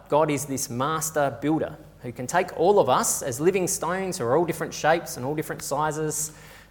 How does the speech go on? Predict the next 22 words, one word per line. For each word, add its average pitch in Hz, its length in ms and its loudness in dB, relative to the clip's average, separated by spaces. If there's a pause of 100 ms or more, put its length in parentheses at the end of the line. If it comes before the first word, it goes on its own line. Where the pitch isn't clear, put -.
(160)
and 117 100 -10
be 127 80 0
able 123 180 2
to 123 60 0
build 135 300 -2
us 131 100 -2
together 110 400 -6
into 104 240 -10
his 135 560 -4
living 120 380 -4
temple, 107 440 -10 (440)
the 107 100 -8
way 117 220 0
that 110 120 -6
he 113 120 -6
can 104 160 -8
see 110 260 -4
that 104 200 -6
we're 101 180 -4
supposed 107 460 -8
to 104 60 -12
be. 110 220 -6